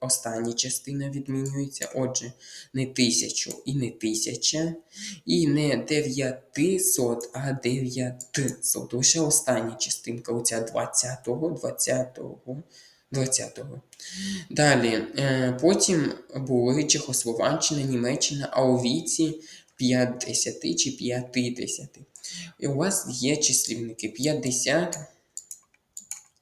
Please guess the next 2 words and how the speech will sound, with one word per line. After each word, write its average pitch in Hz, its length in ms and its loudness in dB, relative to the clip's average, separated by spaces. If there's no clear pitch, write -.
шістдесят, 127 920 2
сімдесят 139 960 -4